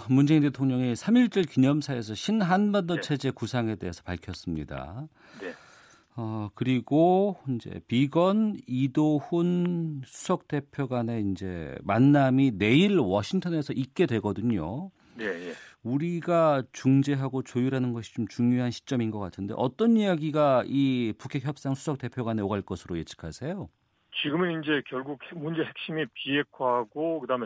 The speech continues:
Speaker 2: 상응 조치로 가 있습니다. 그리고
Speaker 1: 예.
Speaker 2: 양쪽이 다 합의는 못했지만 같은 동일한 계산입니다.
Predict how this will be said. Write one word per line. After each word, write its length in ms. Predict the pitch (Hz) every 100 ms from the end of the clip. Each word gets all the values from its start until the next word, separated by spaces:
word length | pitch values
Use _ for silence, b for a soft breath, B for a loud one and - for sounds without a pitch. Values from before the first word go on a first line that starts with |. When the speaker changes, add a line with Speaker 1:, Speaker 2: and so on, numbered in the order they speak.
| -
Speaker 2:
상응 280 | 170 175 160
조치로 440 | 139 117 - 123
가 140 | 113 101
있습니다. 640 | 95 - - 104 90 156
그리고 340 | - 95 85 120
Speaker 1:
예. 480 | 147 _ _ _ 107
Speaker 2:
양쪽이 480 | 131 147 - 151 139
다 240 | 131 139
합의는 340 | - 160 165
못했지만 680 | 139 113 - 123 - 127 135 127
같은 380 | - _ 175 -
동일한 480 | - 131 151 139 120
계산입니다. 580 | 120 110 104 92 -